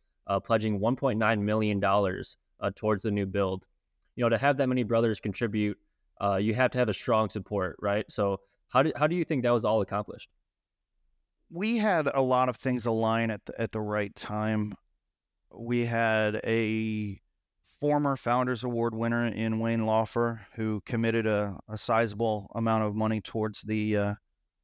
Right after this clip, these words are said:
Speaker 2: towards the campaign. We had another brother, uh, just recent Founders Award winner, uh, Jeff Totleben, had sold his company, and so he had time and money on his,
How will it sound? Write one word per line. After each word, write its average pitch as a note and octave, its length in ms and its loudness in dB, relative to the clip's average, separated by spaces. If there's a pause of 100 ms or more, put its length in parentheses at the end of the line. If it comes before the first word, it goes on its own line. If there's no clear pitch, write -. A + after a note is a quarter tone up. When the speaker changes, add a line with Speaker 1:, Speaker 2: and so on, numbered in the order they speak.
(180)
Speaker 2:
towards A#2 260 2
the A2 100 0
campaign. A2+ 840 0
We A#2 120 -4
had A2+ 160 2
another B2 320 2
brother, A2+ 580 2
uh, G#2 460 -4 (300)
just - 260 -4
recent A#2+ 420 -2
Founders A#2 360 0
Award A2+ 320 0
winner, G#2+ 440 -2
uh, G#2 160 -4
Jeff A#2+ 260 -2
Totleben, A2+ 640 -2 (520)
had A2+ 460 0 (180)
sold D#3 400 0
his C3 200 0
company, A#2+ 640 0
and A2 160 -4
so A#2 180 -2
he A#2+ 200 -2
had A#2 540 0 (340)
time C3 540 0
and A2+ 160 0
money A#2+ 260 2
on A2 140 0
his, G#2 460 -6